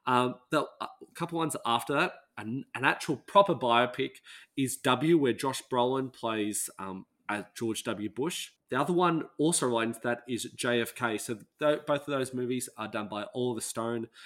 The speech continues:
J F K is about the assassination of J F K, where Kevin Costner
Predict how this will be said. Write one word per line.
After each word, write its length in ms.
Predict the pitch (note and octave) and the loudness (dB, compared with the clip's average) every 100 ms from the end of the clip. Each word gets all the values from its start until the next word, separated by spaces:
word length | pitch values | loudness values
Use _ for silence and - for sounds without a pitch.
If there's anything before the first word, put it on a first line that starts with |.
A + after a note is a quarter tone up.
| - - | -14 2
J 160 | C#3 D#3 | 6 6
F 100 | - | 2
K 220 | D#3 C3 | 2 2
is 100 | B2+ | 0
about 420 | B2+ A#2+ B2 B2+ - | -6 -2 -2 -2 -6
the 120 | B2 | -6
assassination 800 | - - A#2 - A#2 G#2+ B2 C#3 | -2 0 -2 -2 -4 -2 -2 -4
of 80 | A#2 | -4
J 200 | C3 B2 | -2 -2
F 120 | B2 | -2
K, 260 | D#3 F3+ - | -2 -2 -4
where 140 | A2+ A2 | -6 -10
Kevin 300 | - C3 A#2+ | -6 -6 -4
Costner 420 | - B2 C3+ B2+ | -6 -6 -6 -8